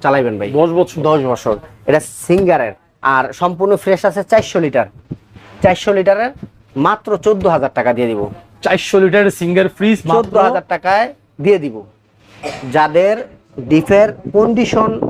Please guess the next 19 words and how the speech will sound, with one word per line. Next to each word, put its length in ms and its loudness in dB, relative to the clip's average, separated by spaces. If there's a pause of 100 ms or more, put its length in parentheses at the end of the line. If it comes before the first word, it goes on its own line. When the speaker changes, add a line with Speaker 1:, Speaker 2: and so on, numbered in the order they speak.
(300)
Speaker 1:
ভালো 160 2 (100)
থাকবে, 280 -4 (580)
বডি 240 4 (120)
দরকার 260 -2 (120)
নাই, 140 -2 (520)
ভিতর 280 2 (120)
আমার 180 -2 (120)
কি 180 -8
হইছে 240 0
এটা 100 2 (100)
দরকার 300 0
নাই, 100 0 (100)
আমার 160 -2 (140)
ঠান্ডা 360 -2
হইলে 200 -2 (100)
রুবেল 220 2
ভাই 140 4
আমি 180 0
নিব, 140 2